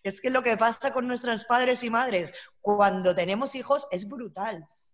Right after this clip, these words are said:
Vamos, yo lo siento así, ¿vale? Y esto es, y, y lo menciono intentando conectar lo que habéis mencionado varias,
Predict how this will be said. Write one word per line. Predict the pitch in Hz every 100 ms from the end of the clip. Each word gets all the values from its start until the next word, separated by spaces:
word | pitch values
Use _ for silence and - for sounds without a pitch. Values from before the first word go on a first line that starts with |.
| _ -
Vamos, | 202 233 180 - 180
yo | 208
lo | 240
siento | 247 226 214
así, | 185 - - _ _ _ -
¿vale? | 190 180 214 277
Y | 247
esto | 208 214
es, | 262 - - - _
y, | 214 185 214
y | 208
lo | 202
menciono | 202 202 233 262 269
intentando | 233 220 208 220 247
conectar | - 233 220 262 254
lo | 208
que | 196
habéis | 196 202
mencionado | 226 226 233 233 233
varias, | 247 254 277 311